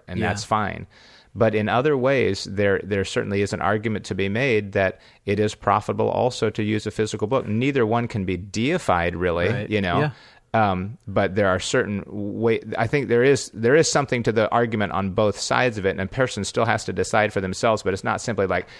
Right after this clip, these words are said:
Speaker 1: "You silly." It doesn't matter whether it's
Speaker 2: Right.
Speaker 1: on a page or on a screen.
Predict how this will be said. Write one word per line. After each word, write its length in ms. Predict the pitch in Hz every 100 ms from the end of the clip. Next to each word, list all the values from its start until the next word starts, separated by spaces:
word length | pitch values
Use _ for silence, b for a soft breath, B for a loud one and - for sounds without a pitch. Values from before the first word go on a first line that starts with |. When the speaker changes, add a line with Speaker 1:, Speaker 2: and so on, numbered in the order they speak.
| B
Speaker 1:
"You 160 | 143 147
silly." 720 | - - 110 110 117 117 113 b b b -
It 60 |
doesn't 260 | 131 139 101
matter 240 | 110 113
whether 160 | 110 104
it's 120 | 92
Speaker 2:
Right. 40 | 107
Speaker 1:
on 40 |
a 60 | 92
page 300 | - 107 101
or 40 |
on 140 | 101 87
a 40 |
screen. 680 | - - 110 110 123 147